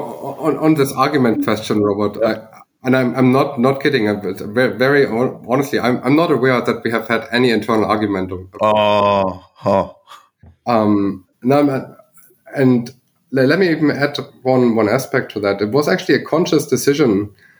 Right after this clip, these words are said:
Speaker 1: um, to, to, to start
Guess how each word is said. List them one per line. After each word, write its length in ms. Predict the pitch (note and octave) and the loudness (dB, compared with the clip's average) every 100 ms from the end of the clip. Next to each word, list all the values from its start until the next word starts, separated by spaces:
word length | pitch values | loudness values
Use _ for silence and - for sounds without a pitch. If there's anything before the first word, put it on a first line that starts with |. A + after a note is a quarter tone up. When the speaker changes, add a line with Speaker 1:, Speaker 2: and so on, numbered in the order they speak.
| _ _ - | _ _ -4
Speaker 1:
um, 540 | B2 A2+ A2 G#2+ G#2+ _ _ - | 0 2 2 2 -2 _ _ -12
to, 480 | - A#2 A2 G#2 G#2+ _ _ | 0 4 4 2 -4 _ _
to, 220 | - A2+ A2 | -6 -4 -2
to 160 | A#2+ | -4
start 500 | G#2+ - A#2 C3 C3 | -4 0 2 2 0